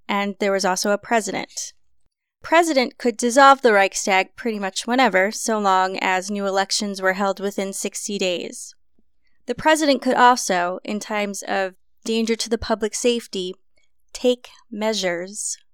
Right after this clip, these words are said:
I don't know if you heard the air quotes in my voice there, including suspending civil rights. So the president had very broad power in the Weimar Republic. The Weimar Republic was, however, designed to be a liberal democracy.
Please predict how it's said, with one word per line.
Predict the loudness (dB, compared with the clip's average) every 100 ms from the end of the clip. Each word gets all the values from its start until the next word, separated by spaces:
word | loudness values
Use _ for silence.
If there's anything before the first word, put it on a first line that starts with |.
| _ _ -16
I |
don't | -10
know | -8
if | -6
you | -4
heard | -4
the | -2 -2
air | -2
quotes | -2 -4 -4
in | -4
my | -2
voice | 0 0 -2
there, | -4 -4 -4 -6 _ -8
including | -2 0 2 0
suspending | -4 -2 0 0 -2
civil | -2 -2 0
rights. | 2 2 0 -8 -14 -14 -16 _ _ _ _ _
So | -12 -2 0 2
the | 0
president | 2 0 0 -2
had | -2 0
very | 2 2
broad | 2 4 4 4
power | 0 2 2 2
in | -2 -4
the | -6
Weimar | -4 -4 -2 -4
Republic. | -4 -6 -8 -8 -12 _ _ _ _ _ _ _ _ 2
The | 6
Weimar | 8 10 8
Republic | 8 4 2 2
was, | 2 0 0
however, | 2 2 2 -4
designed | -4 -4 -2 -2 -6 -12
to | -10 -8
be | -8 -8 -8 -12 -20 -20 -8
a | 0 2
liberal | 2 -2 -4
democracy. | -2 2 2 0 -6 -6 -10 -14